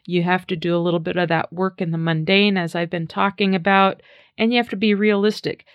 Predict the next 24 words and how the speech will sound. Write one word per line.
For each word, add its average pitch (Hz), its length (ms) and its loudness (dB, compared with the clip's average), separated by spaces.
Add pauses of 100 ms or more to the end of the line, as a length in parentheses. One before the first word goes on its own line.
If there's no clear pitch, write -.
(220)
You 254 80 4
also 294 200 2
have 233 200 2
to - 80 -10
keep 226 240 -2
your 190 160 0
eyes 269 360 2
peeled. 160 400 -4 (540)
I 208 80 -2
mentioned 233 480 0
last 196 380 0
week, 175 200 -2
a - 80 -4
lot 214 200 2
of 294 100 -2
times 208 560 0 (220)
magic 233 420 0
can 190 200 -4
manifest, 208 800 0
but - 160 -2
we're 208 100 -2
so - 260 0
fixated 226 680 0
on 180 260 -2